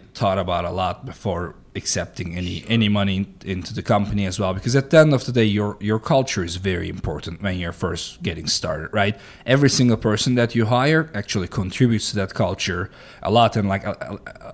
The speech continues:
uh, helps you build that culture as well. And, uh,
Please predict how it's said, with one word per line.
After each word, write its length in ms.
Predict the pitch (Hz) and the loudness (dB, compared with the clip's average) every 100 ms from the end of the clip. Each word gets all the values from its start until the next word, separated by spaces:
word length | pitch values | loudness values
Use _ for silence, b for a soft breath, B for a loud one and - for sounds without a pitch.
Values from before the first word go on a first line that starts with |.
| - | -6
uh, 240 | 110 - | -4 -4
helps 340 | - 151 160 - | 4 6 6 4
you 100 | 120 | 2
build 520 | 101 98 120 120 110 | 2 -4 2 2 2
that 240 | 104 95 - | -2 -4 0
culture 580 | 117 101 98 - 90 90 | 2 2 2 -2 -4 -4
as 180 | 92 90 | -4 -2
well. 280 | 101 85 - | -2 -4 -2
And, 260 | 110 107 104 B B B B | 0 0 0 B B B B
uh, 260 | 95 90 | -4 -2